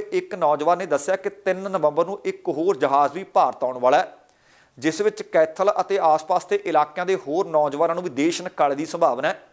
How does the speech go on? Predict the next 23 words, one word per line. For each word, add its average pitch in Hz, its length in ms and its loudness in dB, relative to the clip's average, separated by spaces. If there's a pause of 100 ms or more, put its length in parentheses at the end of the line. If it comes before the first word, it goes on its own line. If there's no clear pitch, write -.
(540)
ਡਿਪੋਰਟ 165 520 2
ਕੀਤੇ 175 320 -4
ਗਏ 214 140 2
ਨੌਜਵਾਨਾਂ 160 580 0
ਵਿੱਚ 190 140 -2
ਸਭ 170 140 -2
ਤੋਂ 208 160 -2
ਵੱਡਾ 151 280 2
ਮਾਮਲਾ 139 360 2 (720)
ਕੈਥਲ 170 380 2
ਦੇ 208 140 0
ਪਿੰਡ 180 300 -2
ਤਿੱਤਰਮ 196 480 -4
ਨਿਵਾਸੀ 160 400 2
ਲਖਵਿੰਦਰ 147 500 0
ਉਰਫ 185 300 -4
ਲੱਖਾ 131 300 0
ਦਾ 143 100 4
ਹੈ। - 200 -4 (500)
ਲੱਖਾ 147 480 2
ਲਾਰੈਂਸ 160 460 2
ਬਿਸ਼ਨੋਈ 180 460 -4 (140)
ਅਤੇ 196 280 2